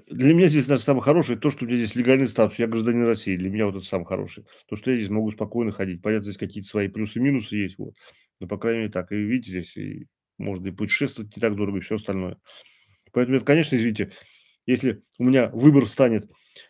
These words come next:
э, жить не в Испании, но жить, чтобы там жить, нужно работать. Конечно, я выберу, ребят, чтобы в России, и чтобы здесь, как говорится, не больно сильно работать, понимаете. Вот так, конечно, не работать вообще здесь, точнее говоря.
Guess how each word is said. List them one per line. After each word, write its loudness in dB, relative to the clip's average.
э, -2
жить 2
не 2
в 6
Испании, 4
но -2
жить, -2
чтобы 0
там 6
жить, 2
нужно 2
работать. 2
Конечно, -2
я 2
выберу, 2
ребят, 0
чтобы -8
в -2
России, -2
и -2
чтобы -2
здесь, -6
как -12
говорится, -8
не -2
больно 4
сильно 0
работать, 4
понимаете. -2
Вот -8
так, -2
конечно, -6
не -2
работать 0
вообще -10
здесь, -16
точнее -10
говоря. -6